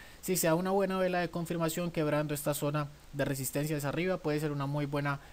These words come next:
confirmación para entrar en compra en largo en el australiano dólar. Este ha sido entonces nuestro análisis, eh, económico, fundamental y técnico para esta semana.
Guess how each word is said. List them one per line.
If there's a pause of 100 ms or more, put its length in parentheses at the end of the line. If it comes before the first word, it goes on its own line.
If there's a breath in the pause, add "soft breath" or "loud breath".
(120 loud breath)
confirmación
para
entrar
en
compra
en
largo
en
el
australiano
dólar. (560 loud breath)
Este
ha
sido
entonces
nuestro
análisis, (140)
eh,
económico,
fundamental
y
técnico
para
esta
semana.